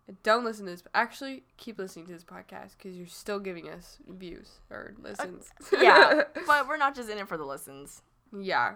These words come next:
Speaker 1: So, long story short, if you're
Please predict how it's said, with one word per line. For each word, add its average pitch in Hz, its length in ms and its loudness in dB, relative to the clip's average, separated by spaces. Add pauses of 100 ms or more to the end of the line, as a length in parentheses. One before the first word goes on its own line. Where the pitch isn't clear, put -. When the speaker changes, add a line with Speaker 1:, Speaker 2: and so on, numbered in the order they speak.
(120)
Speaker 1:
So, 294 600 4 (720)
long 233 220 4
story 311 240 -4
short, 208 580 0
if 202 260 -8
you're 254 520 -2